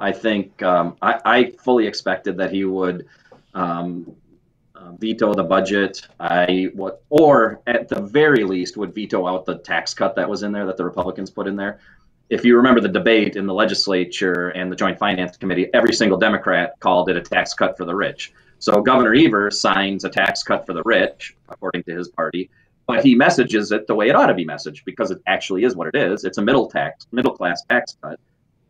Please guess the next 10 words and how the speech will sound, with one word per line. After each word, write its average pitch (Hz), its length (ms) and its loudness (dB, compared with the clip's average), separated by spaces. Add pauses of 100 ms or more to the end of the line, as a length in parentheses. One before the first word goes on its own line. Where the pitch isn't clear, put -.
And 113 160 -4
for 110 120 -4
him 151 140 2
to 135 60 2
sign 107 300 2
it 104 100 -2
was 95 320 -2
politically 110 800 0
very 110 560 2
wise. 85 680 0